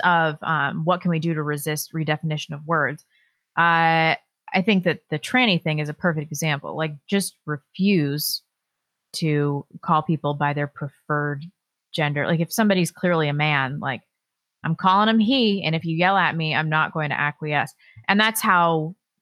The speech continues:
that's how we do this. We refuse to use their language. We stop using terms like,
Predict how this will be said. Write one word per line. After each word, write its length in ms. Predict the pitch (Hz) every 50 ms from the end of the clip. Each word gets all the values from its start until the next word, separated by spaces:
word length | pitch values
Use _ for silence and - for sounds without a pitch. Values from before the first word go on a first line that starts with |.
| _ _ -
that's 160 | 175 175 -
how 140 | 185 170 151
we 140 | 139 147 143
do 180 | - 170 147 - -
this. 160 | - - - -
We 440 | 165 156 147 147 147 143 143 131 - - _ _ _ -
refuse 560 | 165 156 - - 160 160 160 160 160 151 -
to 140 | - - 156
use 400 | 143 143 151 156 151 151 147 -
their 180 | 156 147 147
language. 720 | 143 147 143 143 147 151 151 151 151 151 147 147 139 - - _ _ _ _ - -
We 80 | 185
stop 360 | 175 - - 175 170 175 175 -
using 360 | 185 175 170 156 165 160 160
terms 640 | 151 - - 165 156 156 151 151 151 151 147 - - -
like, 480 | 156 147 143 143 143 143 143 - -